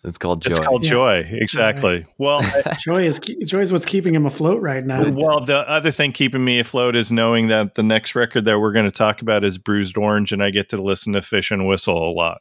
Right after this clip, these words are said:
Speaker 2: So,
Speaker 1: <laughs>
Speaker 2: so
Speaker 1: Nice.
Speaker 2: all good. All good. Scott, this has been awesome.
Speaker 1: Yeah,
Speaker 3: Oh,
Speaker 1: thank
Speaker 3: yeah,
Speaker 1: you
Speaker 3: it was a lot
Speaker 1: guys.
Speaker 3: of fun.
Speaker 1: Really fun to meet y'all and,
Speaker 2: Yeah,
Speaker 1: and, uh,
Speaker 2: absolutely.
Speaker 1: chat.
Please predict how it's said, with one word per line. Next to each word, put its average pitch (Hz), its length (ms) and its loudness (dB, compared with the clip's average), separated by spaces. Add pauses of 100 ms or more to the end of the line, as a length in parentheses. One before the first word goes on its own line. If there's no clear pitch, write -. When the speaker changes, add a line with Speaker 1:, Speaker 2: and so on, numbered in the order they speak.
(120)
Speaker 2:
So, 101 380 -6 (320)
Speaker 1:
<laughs> - 320 -20
Speaker 2:
so 101 280 -2
Speaker 1:
Nice. - 260 -12
Speaker 2:
all 101 200 2
good. 85 360 -2 (240)
All 98 160 0
good. 87 320 -8 (880)
Scott, 139 340 0
this 147 180 2
has 131 100 -2
been 123 160 2
awesome. 117 380 2 (840)
Speaker 1:
Yeah, 147 180 2
Speaker 3:
Oh, - 40 4
Speaker 1:
thank 190 100 4
Speaker 3:
yeah, 214 80 4
Speaker 1:
you 151 320 4
Speaker 3:
it - 20 2
was 90 140 -2
a - 20 4
lot 180 120 4
Speaker 1:
guys. - 40 -4
Speaker 3:
of 117 60 -10
fun. - 100 -20
Speaker 1:
Really 135 240 2
fun 120 240 2
to 113 60 2
meet 107 260 -2
y'all 87 320 2
and, 85 180 -4
Speaker 2:
Yeah, 110 280 4
Speaker 1:
and, 82 100 -6
uh, 76 60 -6
Speaker 2:
absolutely. 104 640 0
Speaker 1:
chat. 90 280 0